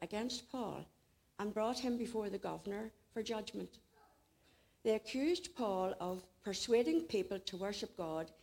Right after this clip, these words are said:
in ways that are contrary to our law. But just as Paul started to make his defense, Gallio turned to Paul's accusers and said,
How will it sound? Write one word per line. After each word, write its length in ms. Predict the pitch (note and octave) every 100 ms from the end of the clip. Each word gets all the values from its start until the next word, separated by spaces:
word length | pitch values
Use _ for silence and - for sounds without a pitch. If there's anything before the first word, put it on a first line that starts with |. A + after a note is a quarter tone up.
| _ _
in 160 | G3 F#3+
ways 460 | G3 G#3+ A3+ - -
that 160 | G3 F#3+
are 160 | F#3
contrary 400 | F#3 G3 G3+ G#3 -
to 180 | G3+ -
our 260 | E3+ E3+
law. 280 | E3+ C#3+ D#3+ F3+ - - - _ _ _ _ _ _ _ _ _ _ _ _ _ _ _ _ _ _ _ _ _ -
But 140 | A#3
just 200 | F4+ F#4
as 80 | A4
Paul 280 | - A#3+ A3
started 520 | - G#3 F3+ G#3 -
to 120 | G3+
make 280 | F3+ F3+ F3+
his 200 | - F#3
defense, 680 | F#3 F3+ D3 C3+ - - - _ _ _ _ _ _ _
Gallio 320 | C#4 E4+ D4+ D4
turned 400 | - A3 G3+ G3+
to 80 |
Paul's 360 | - G3 F#3 F#3
accusers 600 | F#3 - D#3 D#3+ F3+ E3
and 180 | F#3 F#3+
said, 460 | - E3+ D#3+ D#3+